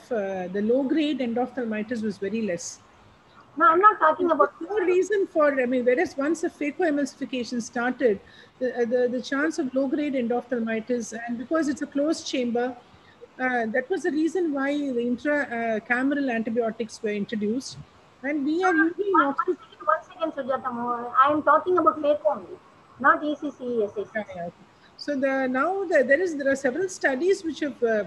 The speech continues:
Speaker 1: proven that the need for intracameral antibiotics has definitely reduced the incidence of, um, endophthalmitis. Uh, we routinely use, uh, moxifloxacin post-operatively, immediately after the surgery is over. So the maximum M I C is achieved on the table,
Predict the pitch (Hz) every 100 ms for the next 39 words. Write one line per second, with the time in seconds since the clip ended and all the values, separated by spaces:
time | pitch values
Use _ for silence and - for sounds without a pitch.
0 | - 269 294 381 370 302 262 247 - 247
1 | 262 294 - 294 269 254 233 226 262 262
2 | 240 240 226 202 214 226 214 196 285 -
3 | - - - - - - 262 233 254 -
4 | 302 294 370 339 262 294 285 254 226 254
5 | 269 262 247 220 - 208 196 190 185 190
6 | 220 220 233 233 240 208 196 285 330 -
7 | - - _ - _ 240 277 370 349 -
8 | 381 381 359 320 330 285 294 254 233 233
9 | - 330 - 254 - 240 277 269 - 247
10 | 233 233 202 202 208 196 208 208 247 262
11 | 269 277 269 220 226 - 240 240 - 214
12 | 208 226 202 202 190 269 - - - -
13 | - _ - 339 285 320 269 262 - 359
14 | 370 302 277 320 320 359 359 285 262 247
15 | 302 330 277 277 233 254 311 277 226 190